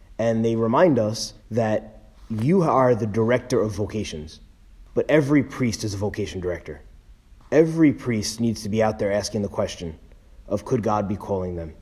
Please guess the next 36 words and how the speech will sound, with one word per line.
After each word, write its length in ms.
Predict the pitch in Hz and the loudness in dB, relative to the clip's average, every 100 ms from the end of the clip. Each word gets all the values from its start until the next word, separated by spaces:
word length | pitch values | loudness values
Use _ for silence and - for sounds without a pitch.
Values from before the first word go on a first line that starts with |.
| - _ - - | -20 _ -20 -6
Could 160 | 135 120 | -2 2
God 240 | 117 117 | 2 2
be 80 | 110 | -2
calling 360 | - 117 107 | -2 -2 0
you 100 | 107 98 | -2 -4
to 100 | 98 | -6
the 80 | |
priesthood? 420 | 87 98 - 85 - - - - | -8 -10 -8 -10 -12 -16 -20 -2
Every 420 | 135 147 135 156 135 | 2 4 4 4 2
priest 380 | - 117 107 113 | -2 -4 -2 -4
has 180 | 101 | -4
to 80 | - | -2
be 100 | 110 | -4
passing 420 | 104 101 95 113 | -2 -2 -2 -2
on 440 | 104 107 101 95 98 - - - - - - - - - - | 0 0 0 -6 -8 -18 -20 -20 -20 -20 -20 -20 -20 -20 -8
that 200 | 104 101 | -6 -2
gift 400 | 135 131 - - - - - - - - - | 0 0 -2 -18 -20 -20 -20 -20 -20 -20 -6
and 260 | 110 110 113 | -2 0 0
inspiring 560 | 110 - 123 120 113 | 0 0 2 2 2
others 240 | 107 110 104 | 0 0 -2
to 100 | 104 | -6
follow. 420 | - 92 82 80 - - - - | -6 -4 -6 -10 -16 -20 -20 -2
You 80 | 135 | 2
know, 100 | 131 | 2
I 60 | 120 | 4
think 200 | 160 117 | 2 2
this 200 | 139 131 | 0 0
retreat 360 | 120 147 147 | 0 0 0
this 180 | 127 98 | -2 0
weekend 320 | 139 135 120 | 0 2 0
is 100 | 110 | 0
a 60 | 110 | -2
witness 440 | 139 - 120 - | -2 -2 -4 -4
of 100 | 101 | -6
just 220 | 107 117 | -6 -6
that. 480 | 107 123 92 - - | -2 -2 -4 -12 -20